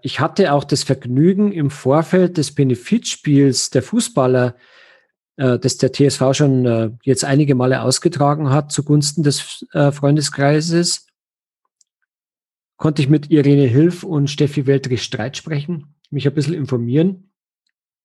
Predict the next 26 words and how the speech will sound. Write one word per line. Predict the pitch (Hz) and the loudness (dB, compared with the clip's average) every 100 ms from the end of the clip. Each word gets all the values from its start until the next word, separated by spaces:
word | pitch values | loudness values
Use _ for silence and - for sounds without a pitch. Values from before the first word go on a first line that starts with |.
| _ - _ - _ | _ -20 _ -20 _
War | 139 143 | -2 2
schon | 185 | 2
ein | |
bisschen | 220 214 | 2 2
erstaunt, | 233 - 165 165 147 | 0 2 2 2 2
wie | 139 | 0
viel | - - 160 202 | -2 0 4 4
der | 202 185 151 143 139 | 4 2 4 4 2
Freundeskreis | - 131 156 165 - 139 131 | 0 0 2 0 2 0 2
da | 143 | -2
eigentlich | 135 131 113 - | -2 -6 -6 -2
macht, | 151 180 - _ | -2 -2 -12 _
also | 135 120 | -2 0
jetzt | 120 117 | 0 -2
auch | 143 - | -6 -8
abseits | - 165 - 156 143 | -6 -4 2 2 0
der | - 135 | -2 -2
Klinik | - 151 185 180 - _ _ _ _ _ _ _ _ _ _ _ _ | 0 2 2 0 -12 _ _ _ _ _ _ _ _ _ _ _ _
und, | - 139 143 143 139 - - | 2 4 6 4 0 -6 -4
ähm, | 143 131 127 127 127 127 120 104 _ - | 0 2 2 2 0 -2 -4 -8 _ -8
auch | 147 123 | -4 0
Investitionen | 156 147 143 147 - 139 151 175 | 4 4 2 -2 0 2 2 2
tätigt | 180 151 156 170 170 | 2 0 0 -2 -2
und | 135 117 | -8 -2
Therapieangebote | 139 135 - 170 185 151 147 151 147 | 0 0 -2 -2 -2 -2 -4 -4 -4
gestaltet, | 143 135 143 139 143 139 | -4 -2 0 0 0 -6